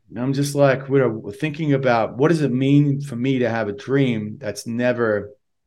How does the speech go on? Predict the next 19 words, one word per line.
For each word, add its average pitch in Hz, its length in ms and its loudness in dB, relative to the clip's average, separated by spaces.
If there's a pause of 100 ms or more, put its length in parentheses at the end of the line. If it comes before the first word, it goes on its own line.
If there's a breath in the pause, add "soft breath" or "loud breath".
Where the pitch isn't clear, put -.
(480)
um, 98 400 -10
that's, 113 240 -4
that's 120 260 -4
never 151 260 2
reached 139 460 2
or 110 80 -4
never, 120 320 0
you 110 240 -4
know, - 100 -8
ha-, - 200 -8 (200)
wanting 165 360 2
to 175 140 -2
experiencing 143 540 2
something 131 320 -6
you 123 120 -4
never 110 200 -4
get 107 180 -6
to 98 100 -10
experience. - 680 -6